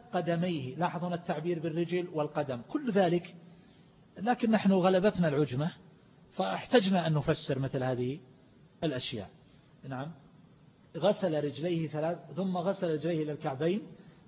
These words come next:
ثم غسل قدميه إلى، إلى الكعبين. والكعب معروف هو العظم الناتئ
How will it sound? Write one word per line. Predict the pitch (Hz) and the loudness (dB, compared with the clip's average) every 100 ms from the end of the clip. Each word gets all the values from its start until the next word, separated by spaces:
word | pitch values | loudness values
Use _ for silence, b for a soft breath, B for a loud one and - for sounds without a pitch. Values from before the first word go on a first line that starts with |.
| - | -4
ثم | 214 220 | -2 0
غسل | 196 226 214 190 | 0 0 0 -2
قدميه | 180 202 180 180 190 220 208 214 190 | 0 -2 0 0 0 0 0 0 0
إلى، | 185 202 220 - - - - | 2 2 0 -10 -20 -20 -6
إلى | 165 185 | 0 0
الكعبين. | 185 175 147 156 156 147 131 127 B B - | 0 -2 -2 0 0 -2 -4 -8 B B -2
والكعب | 156 - 196 190 | 2 2 2 4
معروف | 214 180 135 - | 4 4 2 0
هو | 160 180 196 - - - - - - - - - - - - - - | 2 2 0 -10 -20 -20 -20 -20 -20 -20 -20 -20 -20 -20 -20 -20 -10
العظم | 143 151 165 165 | 0 2 4 2
الناتئ | 156 180 175 220 | 2 2 0 -2